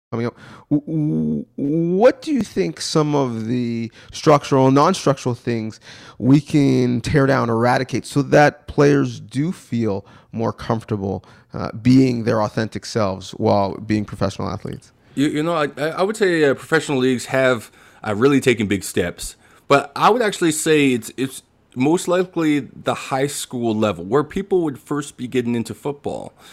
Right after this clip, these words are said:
Speaker 2: that there would be the issues arising where you have coaches or, or potentially other players who would make the locker room unsafe for, for a gay player.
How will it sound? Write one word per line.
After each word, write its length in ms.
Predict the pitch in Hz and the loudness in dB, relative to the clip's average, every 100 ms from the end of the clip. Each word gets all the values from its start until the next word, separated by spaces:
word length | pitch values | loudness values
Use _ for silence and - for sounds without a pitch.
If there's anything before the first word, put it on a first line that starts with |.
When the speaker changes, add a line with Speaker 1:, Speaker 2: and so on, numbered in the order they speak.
| - _ | -20 _
Speaker 2:
that 180 | 131 110 | 2 6
there 160 | 127 | 6
would 220 | 139 135 | 8 6
be 180 | 117 120 | 4 2
the 220 | 110 110 107 | 2 0 -2
issues 480 | 107 - 98 90 | -4 -4 -6 -6
arising 680 | - 92 87 90 87 - 65 | -6 -6 -4 -4 -6 -8 -6
where 160 | 98 123 | 0 2
you 160 | 110 110 | 2 0
have 360 | 120 110 101 - - _ - | 0 0 -2 -6 -20 _ -4
coaches 560 | 131 123 117 127 110 | 0 0 0 -2 -2
or, 320 | - 104 98 92 | 0 2 2 0
or 60 | |
potentially 480 | 82 - 107 - 107 | -6 -4 -4 -2 -2
other 180 | 98 98 | 0 -4
players 560 | - 120 113 101 92 - - - | -2 2 4 4 0 -8 -20 -6
who 120 | 139 | 0
would 260 | 147 123 98 | 2 0 0
make 380 | 120 139 143 | 4 4 2
the 100 | - | -2
locker 360 | 113 113 110 - | 2 2 2 0
room 200 | 107 104 | 2 2
unsafe 640 | 101 98 - 107 92 - - | 0 -2 0 2 0 -6 -20
for, 340 | - 110 98 | -4 0 0
for 180 | 87 104 | -2 -4
a 40 | 92 | -4
gay 200 | 98 87 | -4 -6
player. 420 | - 104 95 | -4 -2 -2